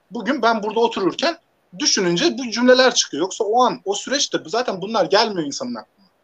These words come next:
E, açıkçası kabataslak böyle iler-, e, söyleyebilirim. E, e, çok güzel tabii ki motivasyonlarımız oldu. E, çok çok farklı yollarımız oldu. Çok düştüğümüz yerlerimiz de oldu. Ancak, e,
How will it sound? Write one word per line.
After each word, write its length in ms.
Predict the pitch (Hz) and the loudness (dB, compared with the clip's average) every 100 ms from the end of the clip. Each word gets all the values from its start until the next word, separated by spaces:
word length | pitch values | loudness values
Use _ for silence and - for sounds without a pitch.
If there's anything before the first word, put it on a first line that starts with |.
| _ _ _ _ _ _ - | _ _ _ _ _ _ -6
E, 200 | 175 185 | -4 -2
açıkçası 680 | 320 330 - - 262 254 247 233 | -2 -2 -4 -8 -8 -4 -6 0
kabataslak 640 | 254 202 156 - 240 - | 2 4 2 0 -2 2
böyle 220 | 226 214 | 0 0
iler-, 500 | 214 220 214 214 185 | 2 2 2 2 4
e, 40 | 175 | 2
söyleyebilirim. 920 | - 220 202 220 202 190 240 320 240 | 2 0 0 -2 0 0 0 -2 -2
E, 60 | 175 165 165 165 - _ _ _ _ _ - 165 | 2 4 2 0 -6 _ _ _ _ _ -8 -4
e, 200 | 165 160 _ | -2 -4 _
çok 240 | - 247 - | -2 -2 0
güzel 220 | 143 - | 2 2
tabii 220 | - 139 | 2 -8
ki 140 | - 139 | -10 -10
motivasyonlarımız 800 | - 143 139 156 143 139 123 | 0 2 2 0 -4 -6 -6
oldu. 420 | 131 127 - 285 - 165 | -6 -6 -6 -8 -8 -4
E, 60 | 151 151 147 - _ _ _ _ _ _ _ _ | 0 0 -2 -10 _ _ _ _ _ _ _ _
çok 220 | - 185 - | -4 -4 -2
çok 180 | 170 | -4
farklı 360 | - 135 - 143 | -2 -4 -6 -10
yollarımız 520 | 135 123 123 123 117 | -10 -8 -8 -8 -8
oldu. 260 | 123 120 190 | -10 -10 -8
Çok 260 | - 190 | -6 -6
düştüğümüz 460 | 202 - 196 196 170 | -6 -4 -2 -2 6
yerlerimiz 480 | 180 175 175 185 170 | 6 6 2 0 4
de 40 | |
oldu. 460 | 165 135 123 190 - _ _ 147 | 4 2 -2 -2 -4 _ _ -8
Ancak, 400 | 175 226 - 165 | -2 -2 -2 -8
e, 160 | 135 | -8